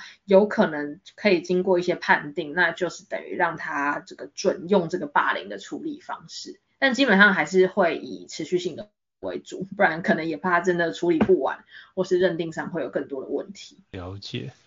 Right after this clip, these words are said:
Speaker 2: 感谢乃馨的介绍，因为有这样的一个比较相对明确的一个定义之后，我们在讨论这件事情就比较聚焦，不然我常常觉得跟其他人在讨论霸凌这件事，常常是一个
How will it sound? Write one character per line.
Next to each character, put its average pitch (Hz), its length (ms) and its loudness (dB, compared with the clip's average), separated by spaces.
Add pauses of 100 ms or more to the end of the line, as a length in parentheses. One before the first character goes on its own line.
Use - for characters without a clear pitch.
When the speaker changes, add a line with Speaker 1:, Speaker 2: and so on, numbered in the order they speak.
(220)
Speaker 2:
感 110 120 -4
谢 139 140 4
乃 120 140 4
馨 127 180 2
的 117 80 4
介 113 300 0
绍， 113 260 2
因 107 80 -2
为 147 140 2
有 117 160 2
这 139 100 2
样 131 140 2
的 113 80 2
一 113 80 0
个 117 80 0
比 113 100 2
较 123 220 2
相 139 220 0
对 143 120 4
明 107 220 -4
确 127 160 0
的 107 100 -2
一 104 100 -4
个 104 440 -6 (100)
定 143 180 0
义 127 140 0
之 123 140 -4
后， 120 200 4 (140)
我 - 80 -4
们 104 120 -2
在 143 140 6
讨 95 180 -4
论 113 140 -2
这 120 100 0
件 120 140 2
事 127 120 -4
情 107 80 0
就 117 120 0
比 98 120 -6
较 107 140 -2
聚 101 320 -8
焦， 95 340 -8
不 113 100 0
然 143 100 8
我 131 40 4
常 110 160 0
常 117 100 0
觉 120 180 6
得 117 140 4
跟 127 240 2
其 123 80 -2
他 120 60 6
人 107 100 2
在 117 80 4
讨 107 140 0
论 117 180 0
霸 113 200 4
凌 95 100 -4
这 104 60 -4
件 110 100 -2
事， 110 80 -8
常 107 160 -4
常 101 80 -4
是 113 160 0
一 110 40 0
个 104 220 0